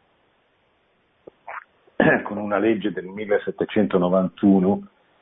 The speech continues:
<clears throat> diventata famosa perché prendeva il nome di un rivoluzionario, Le Chapelier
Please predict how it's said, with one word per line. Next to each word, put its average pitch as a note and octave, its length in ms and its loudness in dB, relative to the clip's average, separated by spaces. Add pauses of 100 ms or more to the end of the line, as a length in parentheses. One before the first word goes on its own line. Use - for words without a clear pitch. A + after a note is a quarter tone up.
(380)
<clears throat> F3+ 340 4
diventata G#2+ 560 2
famosa G#2+ 640 0 (440)
perché F#2+ 540 -4 (1080)
prendeva F#2+ 440 2
il F#2+ 100 2
nome G2+ 340 4
di F#2 100 -2
un F2+ 140 -4
rivoluzionario, F#2 880 2
Le E2 80 -12
Chapelier E3 640 0